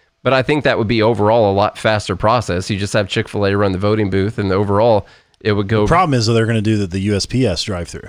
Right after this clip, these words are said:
Speaker 1: <laughs> Yeah.
Speaker 2: <laughs> So
Speaker 1: So a lot slower.
Speaker 2: yeah, he'll wrap around the United States <laughs> Postal Service, and they got a drive-through now.
Speaker 1: So this restrictive measure is just gonna make it to where you have to vote like normal.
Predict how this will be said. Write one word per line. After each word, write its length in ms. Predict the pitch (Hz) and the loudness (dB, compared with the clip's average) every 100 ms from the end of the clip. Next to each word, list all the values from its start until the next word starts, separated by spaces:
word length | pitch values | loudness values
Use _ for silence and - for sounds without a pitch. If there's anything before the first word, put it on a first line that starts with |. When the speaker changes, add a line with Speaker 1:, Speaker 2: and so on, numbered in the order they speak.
| - | -4
Speaker 1:
<laughs> 100 | 127 | 0
Yeah. 260 | 156 90 - _ | 2 0 -4 _
Speaker 2:
<laughs> 180 | _ - | _ -6
So 320 | - - 151 | -4 0 0
Speaker 1:
So 200 | - 123 | 2 2
a 20 | |
lot 300 | 117 120 113 | 4 4 2
slower. 400 | - 107 87 82 - | 0 0 0 -2 -4
Speaker 2:
yeah, 200 | 110 92 | -6 -4
he'll 220 | 104 104 | -2 0
wrap 240 | 110 117 110 | 0 0 0
around 580 | 110 117 110 101 95 _ _ - | 0 0 0 -2 -6 _ _ -20
the 100 | 104 | -12
United 280 | 104 113 92 | -4 -4 -2
States 240 | - - | -2 -2
<laughs> 20 | |
Postal 500 | - 160 143 - 123 | 0 0 0 -2 -4
Service, 420 | - 107 95 92 | -2 -2 -2 -4
and 80 | 110 | -2
they 60 | 104 | -2
got 140 | 104 | -2
a 40 | 92 | -2
drive-through 460 | 104 98 - 90 | -2 -2 -4 -8
now. 260 | 85 82 87 - - | -6 -8 -10 -14 -20
Speaker 1:
So 480 | - 202 226 202 - _ _ - - | -4 2 4 4 0 _ _ -16 -8
this 360 | 135 165 175 | -2 0 0
restrictive 460 | 170 143 190 185 151 | 0 0 0 0 2
measure 340 | 147 160 151 | 2 2 2
is 100 | 135 | 2
just 200 | 139 139 | 0 -2
gonna 160 | 143 127 | 0 2
make 240 | 123 123 | 2 2
it 140 | 127 - | -2 -2
to 80 | 127 | 0
where 140 | 127 | 2
you 160 | 120 113 | 4 2
have 200 | 120 - | 2 0
to 100 | 107 | 0
vote 340 | 113 110 - | 2 0 0
like 180 | 98 92 | -2 0
normal. 400 | 104 101 90 | 0 0 -2